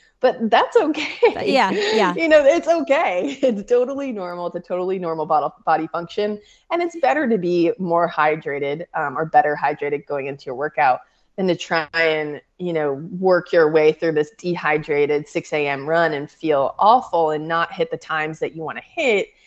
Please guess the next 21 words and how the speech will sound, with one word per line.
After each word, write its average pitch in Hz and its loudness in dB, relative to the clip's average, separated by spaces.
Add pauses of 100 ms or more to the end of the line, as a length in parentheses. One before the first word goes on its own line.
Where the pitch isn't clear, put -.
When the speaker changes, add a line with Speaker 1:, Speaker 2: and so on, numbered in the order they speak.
(220)
Speaker 1:
and 226 4
not 196 2
continue 208 -4
to 165 2
push - -4
your 151 0 (540)
total 196 4
fitness 156 -2
forward 214 -2
because 180 -6
you're 156 2
limited 165 0
and 147 -6
you're 151 -6
not 156 -2
able 165 2
to 151 -2
get 170 -2
to 165 2
those 147 -2 (340)
hard 165 2